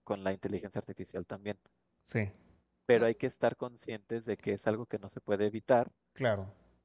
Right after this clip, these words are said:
Speaker 1: Y hay que estar conscientes y pensar cómo es que nos vamos nosotros a adaptar para poder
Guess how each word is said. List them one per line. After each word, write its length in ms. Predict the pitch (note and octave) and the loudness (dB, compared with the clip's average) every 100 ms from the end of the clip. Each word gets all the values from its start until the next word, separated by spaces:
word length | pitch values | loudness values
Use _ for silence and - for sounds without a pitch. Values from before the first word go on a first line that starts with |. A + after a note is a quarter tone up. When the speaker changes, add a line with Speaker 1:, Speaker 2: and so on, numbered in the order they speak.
| _ _ _ | _ _ _
Speaker 1:
Y 140 | - A2 | -2 0
hay 100 | G#2 | 0
que 80 | A2+ | 0
estar 220 | A#2 A2 | -2 -2
conscientes 720 | A2+ - G#2+ G2+ A2 A#2 - _ _ _ _ _ _ - | -6 -8 -8 -4 -6 -6 -12 _ _ _ _ _ _ -8
y 140 | A2+ | -2
pensar 580 | - G#2 F#2+ A2 A2 - _ - | 2 2 2 4 4 0 _ -4
cómo 280 | A2+ A#2 | -4 -4
es 100 | A#2+ | -8
que 120 | - A2 | -6 -6
nos 120 | G2+ | -6
vamos 260 | G2+ G#2+ A2 | -8 -10 -14
nosotros 380 | G#2 A#2 G#2+ G#2 | -12 -10 -4 -2
a 60 | |
adaptar 540 | G2 G2+ - A2 A#2+ _ _ _ _ _ _ _ _ _ _ _ _ _ _ | -2 -2 2 2 2 _ _ _ _ _ _ _ _ _ _ _ _ _ _
para 460 | - G#2 G2 G#2 - _ - | 2 4 4 -2 -6 _ -6
poder 460 | G2 F#2+ F#2+ F#2+ | -2 0 -2 -4